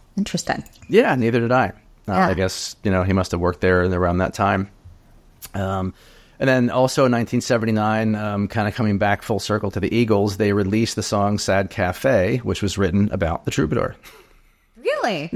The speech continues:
Speaker 2: <laughs> Yeah. Didn't know, didn't know that either. Didn't know that either,
Speaker 1: I
Speaker 2: but
Speaker 1: didn't, I didn't, I didn't check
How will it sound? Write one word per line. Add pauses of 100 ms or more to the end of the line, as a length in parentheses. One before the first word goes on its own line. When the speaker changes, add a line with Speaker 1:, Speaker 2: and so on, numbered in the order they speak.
Speaker 2:
<laughs>
Yeah. (440)
Didn't
know,
didn't
know
that
either.
Didn't
know
that
either,
Speaker 1:
I
Speaker 2:
but (120)
Speaker 1:
didn't,
I
didn't, (160)
I
didn't
check